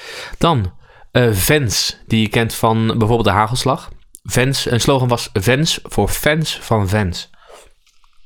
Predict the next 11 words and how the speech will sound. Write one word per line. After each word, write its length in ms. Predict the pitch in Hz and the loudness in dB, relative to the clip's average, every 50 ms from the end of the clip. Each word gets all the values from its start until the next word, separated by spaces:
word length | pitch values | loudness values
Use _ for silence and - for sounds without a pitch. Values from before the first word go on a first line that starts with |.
| - - - - - _ _ _ _ _ _ _ _ _ - - - _ _ _ - _ _ _ _ - _ _ - _ _ - _ _ _ _ _ _ _ _ _ - _ _ _ _ _ _ _ - _ _ _ _ _ _ _ _ _ _ _ - - _ _ _ _ - | -20 -20 -20 -20 -20 _ _ _ _ _ _ _ _ _ -18 -18 -18 _ _ _ -20 _ _ _ _ -20 _ _ -20 _ _ -20 _ _ _ _ _ _ _ _ _ -20 _ _ _ _ _ _ _ -20 _ _ _ _ _ _ _ _ _ _ _ -20 -20 _ _ _ _ -20
W 200 | - - 120 120 | -2 2 2 4
C 100 | 113 - | 4 4
eend, 400 | - 131 120 101 95 92 95 - | 2 2 2 2 2 0 0 -4
voor 260 | - - - 123 113 101 | -6 -2 0 0 2 2
W 80 | 110 | 2
C 100 | 104 - | 0 2
eenden 420 | 139 135 147 131 135 135 127 127 120 | 2 2 2 2 2 2 0 0 0
van 140 | - 120 | 0 0
W 60 | 113 107 | 0 0
C 100 | 104 - | 0 2
eend. 440 | 117 107 95 92 90 87 - - | 2 2 2 0 0 -2 -6 -10